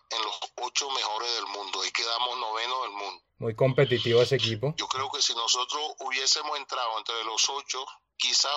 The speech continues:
Speaker 1: hubiésemos estado entre los cinco o seis del mundo. Un equipo que hizo prácticamente una temporada en lo que es Vigo, España. Nosotros pernotamos en Porriño, hicimos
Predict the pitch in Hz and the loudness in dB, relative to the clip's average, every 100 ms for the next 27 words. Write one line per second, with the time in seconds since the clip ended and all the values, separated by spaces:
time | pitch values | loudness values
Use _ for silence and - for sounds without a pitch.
0 | 143 123 117 135 131 - 123 127 - - | 0 0 2 2 0 -2 -2 0 -2 -6
1 | 113 107 107 104 107 - 131 135 127 - | -6 -4 -2 0 2 4 2 0 2 2
2 | 113 120 120 - _ _ 107 104 107 110 | 2 0 -4 -14 _ _ -8 -6 -6 -4
3 | 101 - - _ _ 104 107 117 117 - | -4 -6 -12 _ _ -8 -2 -2 -2 -6
4 | 123 117 _ _ _ - - - - - | -8 -10 _ _ _ -16 -14 -16 -8 -4
5 | 107 110 - 127 127 117 - - _ - | 0 2 2 2 -2 -4 -8 -14 _ -20
6 | - 110 107 117 131 117 110 - - 123 | -6 -4 -2 -2 -2 -2 -2 -4 -6 -4
7 | 123 131 117 113 107 110 117 127 - _ | -2 -2 -4 -4 -2 0 0 -2 -4 _
8 | - - - - - - 104 104 104 104 | -16 -10 -6 -6 -4 -2 0 0 0 0
9 | 104 107 113 - - 127 127 131 127 120 | 0 0 -2 -4 -2 0 0 0 0 0
10 | 107 - 101 - 123 123 117 123 - - | -2 -4 -4 -2 0 2 2 0 -2 -8
11 | - 98 101 117 - 117 113 104 107 123 | -6 -2 -2 -2 -2 0 0 0 -2 -2
12 | 127 120 107 117 120 123 120 113 110 123 | -4 -4 0 2 2 0 2 2 2 0